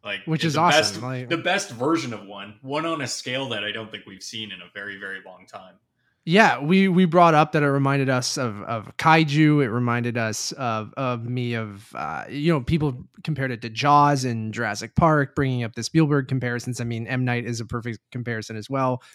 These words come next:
Speaker 2: People compared him to Spielberg as well, but Close Encounters, obviously. Like, Close Encounters meet Jaws is, like, the closest thing to kinda say, like, it, from movies that he's not necessarily taking from, but,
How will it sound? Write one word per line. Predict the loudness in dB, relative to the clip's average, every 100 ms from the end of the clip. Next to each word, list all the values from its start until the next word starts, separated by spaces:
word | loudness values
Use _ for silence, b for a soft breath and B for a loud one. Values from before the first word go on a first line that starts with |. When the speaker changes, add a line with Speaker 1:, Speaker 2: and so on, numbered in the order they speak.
| -18
Speaker 2:
People | -12 -8
compared | -4 -2 -2
him | 0 0
to |
Spielberg | -2 -6 -6 -6 -8
as | -8
well, | -4 -2 0
but | -4 -6
Close | -4 -4
Encounters, | -4 -6 -4 -2 -2 0
obviously. | -2 -2 -6 -6 -8 B B B
Like, | -2
Close | 8 10 10
Encounters | 8 6 6 4
meet | 2 0
Jaws | -2 0 2 0 -2
is, | -6 -8
like, | -6 -6 -8
the | -12
closest | -6 -4 -4 -6 -6
thing | -6 -6
to | -10
kinda | -10 -8 -6
say, | -6 -6
like, | -8 -10
it, | -16 _
from | -10 -6
movies | -6 -6 -8
that | -8 -10
he's | -10 -10 -12 _ _ _ -4
not |
necessarily | -2 -2 -2 -4
taking | -6 -6 -6 -6
from, | -8 -10 -8 -6
but, | -6